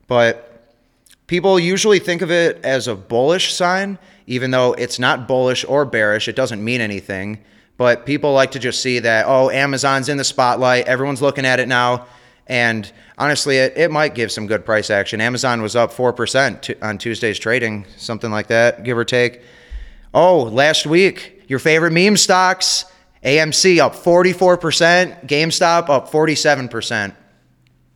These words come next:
Now, I saw some headlines,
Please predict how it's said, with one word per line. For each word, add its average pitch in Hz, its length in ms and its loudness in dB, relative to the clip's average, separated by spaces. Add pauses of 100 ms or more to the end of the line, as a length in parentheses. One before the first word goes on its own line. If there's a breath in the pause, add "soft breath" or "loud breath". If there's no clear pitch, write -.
(640 soft breath)
Now, 151 580 2 (360 soft breath)
I 139 100 2
saw 160 220 4
some 156 180 -4
headlines, 147 720 -2